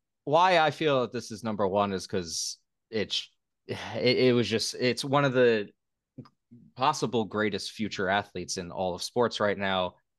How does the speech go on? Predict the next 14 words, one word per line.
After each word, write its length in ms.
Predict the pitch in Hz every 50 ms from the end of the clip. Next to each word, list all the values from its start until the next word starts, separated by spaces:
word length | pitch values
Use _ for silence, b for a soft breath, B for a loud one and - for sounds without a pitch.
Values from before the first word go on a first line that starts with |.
| _ -
getting 260 | 120 107 107 98 92
taken 320 | - 120 113 - 107 98
down 280 | 90 107 104 98 95 90 -
quick. 500 | - - 110 104 95 82 - _ - _ _ _ _ -
Uh, 480 | 101 101 95 92 92 90 87 87 80 67 92 - -
but 340 | 151 160 175 170 - - - _ _ _ _ _ _
he's 160 | - 127 -
come 200 | - 139 127 123
back. 420 | 117 117 110 107 107 107 104 - 104
It's 140 | 113 - -
the 100 | 123 104
Ja 260 | - 131 123 123 120
Morant 400 | 117 110 104 101 101 104 101 -
situation. 800 | - 85 - - 92 90 90 175 185 - 220 202 92 90 92